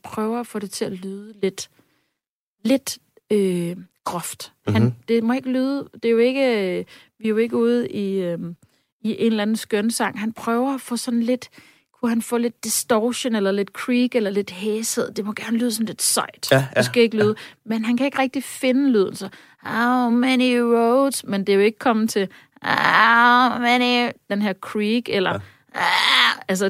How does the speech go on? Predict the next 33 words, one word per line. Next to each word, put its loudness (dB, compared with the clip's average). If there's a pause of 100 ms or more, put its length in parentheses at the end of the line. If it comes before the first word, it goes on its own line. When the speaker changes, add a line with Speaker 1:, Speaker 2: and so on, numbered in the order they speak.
(120)
Speaker 1:
de 2
her 6
distortion -2
og -6
creak-effekter, -4
som -4
han -4
finder 0
senere, 0
dem -4
har 0
han -2
ikke -8
fundet -2
endnu. -4
Speaker 2:
Nej. 4 (640)
Og 0
her, 8
der -2
går 4
vi 4
ud 8 (100)
af 4
min -2
samtale 2 (120)
omkring -2
Bob 0
Dylans 2
stemme 2
med -2
stemmecoach 0
og -14
sanger 2